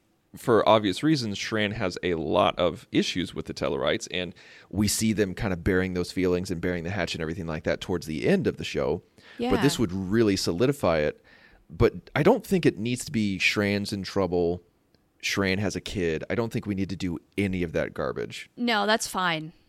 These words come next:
Speaker 1: I don't even think it needs to be a Shran-focused episode. I think Shran can be there, obviously, and he should be there.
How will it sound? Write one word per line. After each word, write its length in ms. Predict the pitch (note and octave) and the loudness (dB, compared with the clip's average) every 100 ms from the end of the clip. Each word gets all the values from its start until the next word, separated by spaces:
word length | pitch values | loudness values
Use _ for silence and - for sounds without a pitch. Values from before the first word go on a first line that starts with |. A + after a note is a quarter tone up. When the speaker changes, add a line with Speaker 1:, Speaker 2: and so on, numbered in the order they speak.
| _ - | _ 4
Speaker 1:
I 80 | C#3+ | 6
don't 160 | F3 D#3 | 8 6
even 200 | C3+ A2+ | 4 2
think 180 | B2+ A#2 | 2 2
it 100 | - | 2
needs 160 | G2+ | 0
to 60 | F2 | 0
be 120 | F#2+ | 0
a 40 | F2+ | 0
Shran-focused 840 | - F#2+ F2+ - F#2 E2+ E2+ - | 0 0 0 0 0 0 -6 -2
episode. 500 | - F#3 G#2+ E2+ D2 D2 | 0 2 -2 -2 -2 0
I 80 | G#2 | -2
think 220 | - F#2+ | -2 -4
Shran 300 | - G2 D#2+ | -4 -4 -6
can 140 | - D#2+ | -8 -6
be 200 | A2 D3 | 0 0
there, 380 | F2 B1 D#2 - | 0 -2 -6 -6
obviously, 600 | D#2 D#2+ D2 - A#1+ G#1+ | -6 -4 -6 -8 -8 -8
and 80 | D#2+ | -8
he 60 | D#2+ | -4
should 300 | - G#3+ - | 2 2 2
be 120 | E2+ | -4
there. 320 | - G1+ G1+ | -4 -4 -6